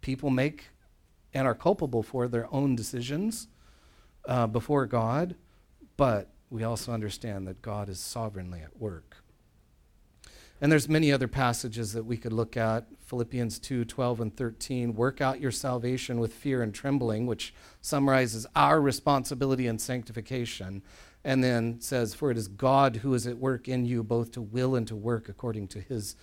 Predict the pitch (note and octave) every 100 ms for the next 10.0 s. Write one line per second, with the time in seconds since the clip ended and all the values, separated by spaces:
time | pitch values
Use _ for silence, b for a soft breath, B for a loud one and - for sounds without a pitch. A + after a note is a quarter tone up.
0 | B B B - G#2 F2 - A2+ F#2+ E2
1 | C#2 b b b - F#2 A2+ A2+ A#2 G#2+
2 | G2 F#2 - - _ C3 A#2+ G#2+ F#2 -
3 | - - A2 F#2+ F#2 - G#2+ F2 D#2+ -
4 | G#2+ F#2 D#2+ D2+ D2+ - b b b b
5 | b _ - _ _ D#3+ A3 G#3 - -
6 | F3+ D#3+ - G3+ G3 D3 D3+ - D#3+ B2
7 | E3+ C#3+ - C#3 E3 C#3+ D#3+ D3 C3 -
8 | - F3+ F#3 F#3 D#3 C#3+ - C3+ D#3 D#3+
9 | D#3+ C3 A#2 A2 C#3 C#3 G2+ - -